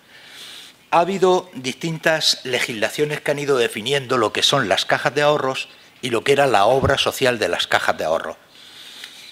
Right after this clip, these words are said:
Esta, que es de mil novecientos treinta y tres treinta y cuatro, definió las cajas de ahorros como que tenían que invertir y organizar una obra social.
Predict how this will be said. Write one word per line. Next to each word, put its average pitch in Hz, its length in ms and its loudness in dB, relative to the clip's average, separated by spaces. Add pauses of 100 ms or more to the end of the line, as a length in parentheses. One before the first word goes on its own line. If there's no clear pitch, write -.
(220)
Esta, 170 420 -2 (120)
que 139 100 0
es 131 60 -2
de 131 100 0
mil 143 160 -8
novecientos 127 580 -4
treinta 107 260 -6
y 101 60 -10
tres 120 220 -4
treinta 104 280 -8
y 98 60 -10
cuatro, 151 420 0 (320)
definió 127 440 -4
las 143 140 2
cajas 143 320 -2
de 127 60 0
ahorros 147 380 -2
como 156 340 -2
que 143 120 -4
tenían 156 440 -4
que - 100 -6
invertir 139 680 -6
y 127 100 -4
organizar 110 540 0
una 131 160 2
obra 113 260 2
social. 82 460 -6